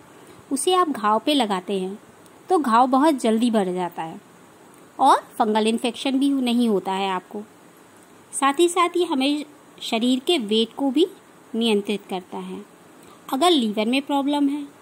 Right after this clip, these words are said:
तो आप इसके दो चम्मच रस में चुटकी भर हल्दी मिलाकर पीजिए।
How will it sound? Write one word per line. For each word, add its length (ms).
तो 100
आप 200
इसके 260
दो 220
चम्मच 380
रस 240
में 160
चुटकी 340
भर 160
हल्दी 320
मिलाकर 380
पीजिए। 440